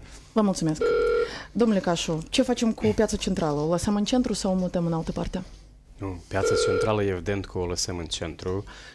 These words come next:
Speaker 2: Eh, știți cum? Eh, cu imaginație, cu idei, cu investiții, cu dorință, această Piață Centrală poate fi transformată într-o atracție turistică.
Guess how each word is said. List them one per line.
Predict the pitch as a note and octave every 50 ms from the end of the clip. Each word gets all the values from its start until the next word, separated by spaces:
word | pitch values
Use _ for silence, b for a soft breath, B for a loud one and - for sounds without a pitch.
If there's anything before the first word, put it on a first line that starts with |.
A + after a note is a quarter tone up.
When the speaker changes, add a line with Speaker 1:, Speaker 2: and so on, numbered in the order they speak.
| B
Speaker 2:
Eh, | B - F#2+ F#2 -
știți | - - - C3 B2+ -
cum? | - C#3+ C3 A#2 G2 F2 - -
Eh, | F#2+ F#2+ F#2 F2+ F2+ E2 -
cu | - - - C3 C#3+ D3 D3 C#3+ C#3 C#3 C3+ C3 C3 C3 C3 A#2
imaginație, | A2 A2+ A2 A2 G#2+ G#2 G2+ F2+ G2 F#2 F2+ E2 D#2+ - - - - E2
cu | D#2+ - - A#2+
idei, | A#2 G#2+ G#2+ G#2 F2+ G2+ F#2 E2+ E2 D#2+ D#2+ D#2+ B B B B B B B B B
cu | - - A#2+ B2 B2 B2 B2 B2 A#2+ A#2+ A#2+ B2 -
investiții, | A#2 A#2 A2+ G#2 G#2+ G#2 - - - A#2+ G#2 - - - F#2+ F2
cu | - - B2+
dorință, | B2+ B2+ C#3 C#3 C#3 D3+ D3 C3 A#2 G2+ - - E2 F2 F2 F#2 G#2+ B2+ b b b b b b b b b b b - - - - - G2+
această | G#2 - - D#3 D#3 - - C3
Piață | - C3+ B2 A#2 - -
Centrală | - - - F#2 F2 - G#2+ A2+ A2 G#2+ G#2 G2+ G2 G2 - -
poate | - - B2 C3 - C3
fi | A2+ - - A2 G#2+
transformată | - - G#2+ G2+ F#2+ - - - - F#2 E2+ E2+ E2+ E2 D#2 - - F2 F2 F#2 G2 A2 B B B B B B B B B -
într-o | - A#2+ B2 B2+ B2+ B2 - B2+ A#2+ A#2 A#2
atracție | A#2 A#2 - B2 B2 A#2+ - - - - A#2+ A#2
turistică. | A2+ - B2 A#2 A2+ G#2 F#2+ - - - - - - G1+ -